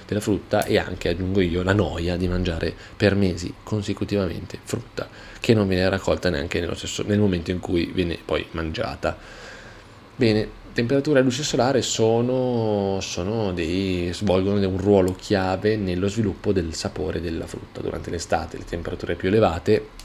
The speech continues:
cosa fanno? Promuovono la fotosintesi e la produzione di zuccheri nelle piante, che a loro volta influisce sul sapore dolce della frutta. Inoltre, quindi la luce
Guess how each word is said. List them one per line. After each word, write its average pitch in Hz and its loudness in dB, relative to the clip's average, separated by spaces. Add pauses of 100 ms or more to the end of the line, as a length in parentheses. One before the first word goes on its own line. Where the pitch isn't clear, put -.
(580)
cosa 95 2
fanno? 85 -2 (260)
Promuovono 87 2 (400)
la 98 -2
fotosintesi 87 -2
e 98 0
la 90 4
produzione 90 -2
di 82 -4
zuccheri 90 -4
nelle 95 0
piante, 117 0
che - -10
a 85 -2
loro 85 2
volta 87 2
influisce 90 -4
sul 85 -8
sapore 90 -2
dolce 90 2
della - 0
frutta. - -4 (560)
Inoltre, 107 -2 (120)
quindi 82 -4
la - -6
luce 104 2